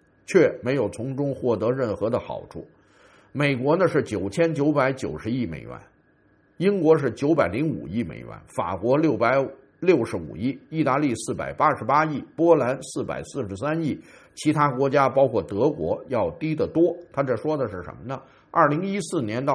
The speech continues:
二零二五年，他认为这事儿非常的荒谬。他认为美国在这就算是十一年的时间里边儿，美国出了九千九百九十亿美元，这是他的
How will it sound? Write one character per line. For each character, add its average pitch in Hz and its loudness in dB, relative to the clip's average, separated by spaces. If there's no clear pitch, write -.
二 131 4
零 127 -4
二 131 0
五 71 -12
年， 67 -16
他 135 -2
认 135 -4
为 127 -8
这 120 -6
事 - -12
儿 107 -6
非 185 -4
常 87 -10
的 82 -8
荒 82 -12
谬。 85 -12
他 160 0
认 156 2
为 139 -2
美 107 -6
国 87 -4
在 135 0
这 131 0
就 143 0
算 135 0
是 104 -6
十 135 -6
一 196 -2
年 110 -4
的 113 -4
时 107 -8
间 117 -4
里 90 -8
边 80 -12
儿， - -12
美 87 -10
国 90 -4
出 135 -6
了 101 0
九 80 -6
千 135 -6
九 113 -4
百 110 -4
九 104 -12
十 95 -14
亿 120 -4
美 71 -14
元， 69 -14
这 147 0
是 113 -4
他 131 0
的 107 -2